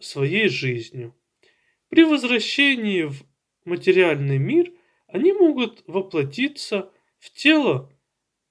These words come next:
только того биологического вида, в котором прожили прошлую жизнь. Это принципиально важно,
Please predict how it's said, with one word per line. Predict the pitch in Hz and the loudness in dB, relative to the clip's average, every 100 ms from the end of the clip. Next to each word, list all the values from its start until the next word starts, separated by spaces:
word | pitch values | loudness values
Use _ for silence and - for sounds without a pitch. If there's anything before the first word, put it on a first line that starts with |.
| _ - | _ -8
только | 247 202 185 | -6 -4 -2
того | 175 180 180 294 339 320 _ 156 | 2 0 2 2 2 0 _ -8
биологического | 151 185 180 180 190 135 - - 151 | 2 4 4 -2 -8 -10 -10 -6 -4
вида, | 147 135 127 127 123 - _ _ _ | -2 -4 -6 -8 -14 -16 _ _ _
в | _ | _
котором | - 147 220 311 311 269 | -4 -2 2 2 2 -2
прожили | - - 143 139 214 254 | -10 -4 -2 0 0 0
прошлую | 196 139 180 185 - - - 190 180 156 143 | -4 -2 -4 -4 -12 -14 -8 -6 -4 -6 -4
жизнь. | 123 117 113 - _ _ _ _ _ _ _ _ _ _ _ _ _ | -2 -2 -4 -12 _ _ _ _ _ _ _ _ _ _ _ _ _
Это | 240 269 269 | -2 0 -2
принципиально | 247 185 190 - 196 - 202 190 190 | -4 -4 -6 -4 -4 0 2 2 -2
важно, | 175 196 165 131 127 117 | 0 0 0 -2 -8 -16